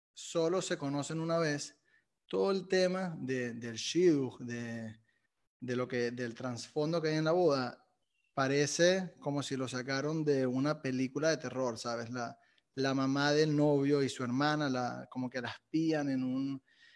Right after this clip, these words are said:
en un supermercado para, para ver si ella es la correcta. Y, y después, en el día de la boda,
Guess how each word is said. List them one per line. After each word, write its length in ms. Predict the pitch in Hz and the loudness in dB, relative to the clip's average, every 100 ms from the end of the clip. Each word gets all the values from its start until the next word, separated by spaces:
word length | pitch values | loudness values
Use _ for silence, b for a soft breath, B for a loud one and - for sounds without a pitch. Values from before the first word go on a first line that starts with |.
| b - | b -6
en 160 | 135 | -4
un 100 | 139 | -2
supermercado 960 | 123 151 160 135 117 - 151 151 139 131 | -4 0 2 2 -4 2 6 6 4 2
para, 280 | 127 123 120 | -2 -4 -6
para 240 | - 123 123 | -6 -6 -4
ver 160 | 123 | -6
si 200 | - 147 | -6 -2
ella 320 | 139 139 139 | -2 0 0
es 140 | 131 135 | -2 -4
la 100 | 143 | -6
correcta. 840 | 120 123 170 139 151 143 139 131 b b b b _ | -6 2 4 4 0 -2 -2 -6 b b b b _
Y, 600 | - 143 135 131 127 123 - | -8 -2 0 0 -2 -4 -2
y 120 | 143 | 0
después, 480 | 120 - 160 165 165 | 0 0 6 6 6
en 120 | 143 | 2
el 240 | 131 123 | 0 -2
día 280 | 131 165 196 | 0 2 2
de 60 | 175 | 2
la 120 | 135 | 2
boda, 600 | 139 156 156 160 160 | 8 8 8 4 -2